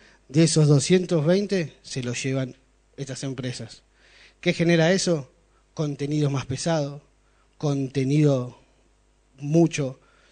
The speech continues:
de mucha calidad. Ah, siempre, antes veíamos los videos en cuatro ochenta, se decía, ¿no? Hoy mínimo lo ves en H D, Full H D, cuatro K, y a uno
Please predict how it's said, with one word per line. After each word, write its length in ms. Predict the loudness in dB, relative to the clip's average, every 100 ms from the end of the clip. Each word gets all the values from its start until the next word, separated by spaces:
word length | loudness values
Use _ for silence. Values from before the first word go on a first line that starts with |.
| _
de 120 | -4
mucha 280 | -2 -2 -4
calidad. 540 | -4 0 4 4 2 -12 _ _ _ _ -8
Ah, 300 | -6 -6 -8
siempre, 480 | -8 0 2 2 -2 -6 -20 -20 _ _
antes 320 | -2 2 4
veíamos 260 | 4 4 4
los 100 | 2
videos 440 | 2 2 2 0 -8 -16
en 100 | -16
cuatro 360 | -6 -6 -4 -6
ochenta, 760 | 2 4 4 4 0 -2 -4 -4
se 120 | -4
decía, 460 | -4 -4 -4 -6 -12 -20 _ _ -6
¿no? 360 | 0 0 0 -6 _ _ _ _ -2
Hoy 480 | 2 4 2 -2 -14 -20 -20 -10
mínimo 440 | 4 8 10 8 4
lo 120 | 2
ves 160 | -2 -2
en 80 |
H 200 | -4 0
D, 300 | 2 2 0 -10 -12
Full 260 | 0 2
H 200 | 2 0
D, 360 | 2 2 2 -2
cuatro 420 | 0 0 2 -2
K, 360 | 4 6 6 -2 _ _ _ _ _ _ -10
y 100 | -4
a 80 | 2
uno 320 | 2 2